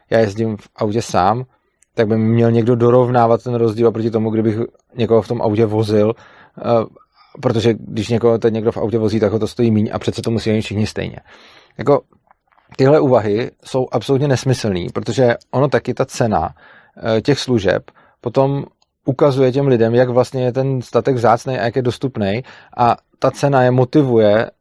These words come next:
ten statek využívat nebo nevyužívat podle toho, jak moc je to drahý. Což znamená, že, eh,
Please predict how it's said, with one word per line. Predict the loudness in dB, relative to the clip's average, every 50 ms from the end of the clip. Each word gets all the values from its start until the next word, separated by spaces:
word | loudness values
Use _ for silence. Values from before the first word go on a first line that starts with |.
| _ -20 -20 -20 -20 -20 -20 -20 -20 -20 -20 -20 -8 -2
ten | 0 0 0
statek | 2 2 0 0 2 0
využívat | 0 0 0 2 2 2 2 2 2
nebo | 2 0 0
nevyužívat | 0 2 2 2 2 2 2 0 0 -2 -2
podle | -2 0 0 2 2
toho, | 2 2 2 2 2 2 0 -2 _ _ _ _ _
jak | -6 -2 -2 0 2
moc | 2 2 2 2
je | 0
to | 0
drahý. | 2 2 2 2 0 -4 -12 -20 _ _ -20 -20 -20 _ _ _
Což | -10 -6
znamená, | -2 -2 0 2 2 2 2 2
že, | 2 0
eh, | 0 0 -2